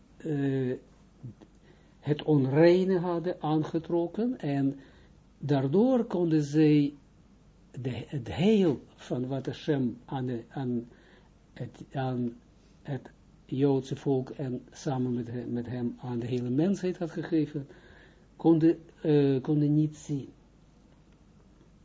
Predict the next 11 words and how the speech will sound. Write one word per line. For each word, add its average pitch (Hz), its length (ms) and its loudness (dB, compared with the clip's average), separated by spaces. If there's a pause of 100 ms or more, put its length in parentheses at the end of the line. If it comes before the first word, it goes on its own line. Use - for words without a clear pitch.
(1080)
Maar 160 480 8 (1400)
wij 139 260 2
zien 269 320 6
wel 247 220 4
dat 160 240 2 (180)
hij, 190 520 0 (920)
ehm, 131 500 0 (180)
Jehuda 196 760 2 (520)
wordt, 135 480 2 (540)
eh, 139 120 -10 (360)
toegerekend 185 800 0